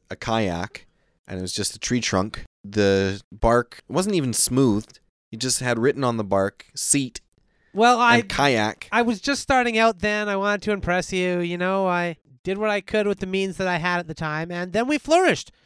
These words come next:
Speaker 2: Look, we're living on this nice beachfront property right now. And sure, times have gotten hard, and I've had to sell it, and we're gonna go across the, the lake. But we're still living on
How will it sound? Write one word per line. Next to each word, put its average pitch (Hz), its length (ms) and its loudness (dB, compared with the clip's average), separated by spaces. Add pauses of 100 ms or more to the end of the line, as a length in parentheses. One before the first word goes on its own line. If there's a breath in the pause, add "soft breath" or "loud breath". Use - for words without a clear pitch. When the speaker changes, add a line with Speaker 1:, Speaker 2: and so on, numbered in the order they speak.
(300 soft breath)
Speaker 2:
Look, 294 260 0
we're 202 160 0
living 254 220 -2
on 269 120 -2
this 247 140 -6
nice 233 240 -4
beachfront 233 500 -8
property 226 400 -4
right 226 220 -2
now. 220 460 -4 (800)
And 208 120 -4
sure, 247 180 2
times 202 280 -2
have 202 80 -10
gotten 196 260 -2
hard, 170 460 0
and 180 100 -10
I've 165 100 -8
had 175 180 -4
to 175 60 -8
sell 170 320 -2
it, 196 120 -2
and 185 120 -12
we're 180 140 -4
gonna 175 200 -6
go 175 160 0
across 175 340 -4
the, 175 320 -4
the 156 120 -6
lake. 151 400 -6 (340 loud breath)
But 240 80 -2
we're 233 60 2
still 254 180 -2
living 240 160 -2
on 226 80 0